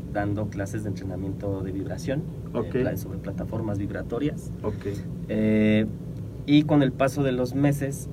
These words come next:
Speaker 1: en esta empresa, si algo tiene, eh, mi jefe,
Speaker 2: Ajá.
Speaker 1: que es, eh, muy, muy visionario en ciertas cosas académicas, es que nos capacitaban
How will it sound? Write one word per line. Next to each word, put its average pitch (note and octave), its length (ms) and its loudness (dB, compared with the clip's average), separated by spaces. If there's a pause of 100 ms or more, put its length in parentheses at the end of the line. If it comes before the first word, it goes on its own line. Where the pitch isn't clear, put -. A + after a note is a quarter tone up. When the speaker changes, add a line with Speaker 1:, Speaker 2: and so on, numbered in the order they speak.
(200)
Speaker 1:
en A#2 180 -2
esta B2+ 200 0
empresa, B2+ 560 2 (360)
si - 420 -4
algo B2 380 2
tiene, A#2 640 -2 (680)
eh, G#2+ 220 -2
mi G2 140 0
jefe, G#2 340 -2 (240)
Speaker 2:
Ajá. A2 300 -4
Speaker 1:
que G2+ 240 0
es, - 280 -4
eh, F2 300 -6 (840)
muy, A#2 300 -2
muy A#2+ 240 0
visionario A#2 420 -2
en A2 100 0
ciertas G#2+ 380 -2
cosas A2 280 -2
académicas, G#2+ 640 -2 (420)
es G#2+ 200 -4
que A2+ 120 -2
nos A2+ 200 -2
capacitaban G#2+ 800 -2